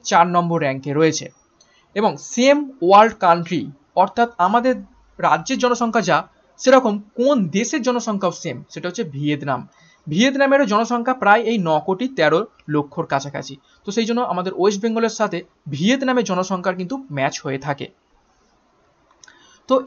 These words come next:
এবার আমরা ডাটা পড়ব। ওয়েস্ট বেঙ্গলের যে জনসংখ্যার ডাটা বা আদমশুমারি হয়েছে সেন্সাসের, সেই ডাটার উপর থেকে কি কি প্রশ্ন পরীক্ষায় আসে সেইগুলো আমরা দেখে নেব, সেই তথ্য বেসিস।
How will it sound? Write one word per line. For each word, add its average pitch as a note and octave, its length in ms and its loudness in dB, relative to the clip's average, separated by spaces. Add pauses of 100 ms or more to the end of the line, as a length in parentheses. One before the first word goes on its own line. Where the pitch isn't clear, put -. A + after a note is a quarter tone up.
এবার A#3 180 6 (140)
আমরা F3+ 180 2 (120)
ডাটা C#3 300 4
পড়ব। C#3 180 -8 (180)
ওয়েস্ট G#3+ 300 0
বেঙ্গলের A3 380 -2
যে A3 60 -4 (100)
জনসংখ্যার F#3 500 -2 (100)
ডাটা E3 260 6 (320)
বা D#3+ 60 -2 (100)
আদমশুমারি F#3+ 500 -2
হয়েছে E3+ 260 -4
সেন্সাসের, E3 400 -6
সেই F#3+ 180 -4
ডাটার G3 280 2
উপর G#3 180 -4
থেকে G#3 200 -4
কি A3 140 -6
কি A#3 60 -2 (140)
প্রশ্ন F#3 260 0 (120)
পরীক্ষায় F#3+ 320 0
আসে - 180 -12
সেইগুলো D3+ 320 -2
আমরা D#3+ 140 -2 (160)
দেখে C#3+ 220 -6
নেব, D#3+ 120 -6 (680)
সেই D#3 180 -4
তথ্য E3+ 180 -2 (100)
বেসিস। C3+ 260 -4